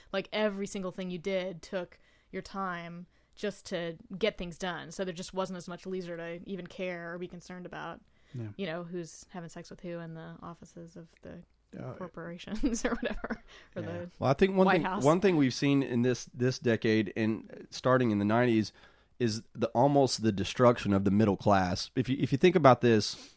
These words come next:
Speaker 3: the different, and I was thinking of your grandmother as you were talking about her, I,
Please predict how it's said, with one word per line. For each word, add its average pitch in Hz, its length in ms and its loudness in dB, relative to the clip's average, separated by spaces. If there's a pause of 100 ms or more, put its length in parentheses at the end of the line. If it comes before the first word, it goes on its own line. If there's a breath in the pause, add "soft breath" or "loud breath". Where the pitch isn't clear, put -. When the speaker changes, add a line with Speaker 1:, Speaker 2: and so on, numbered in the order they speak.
(340 loud breath)
Speaker 3:
the 131 60 0
different, 165 360 6
and 139 80 8
I 139 80 10
was 135 100 4
thinking 165 220 8
of 131 80 6
your 120 80 4
grandmother 123 480 6
as 107 140 4
you 117 60 6
were 113 60 6
talking 139 380 6
about 92 240 2
her, 90 120 -4 (600)
I, - 80 -6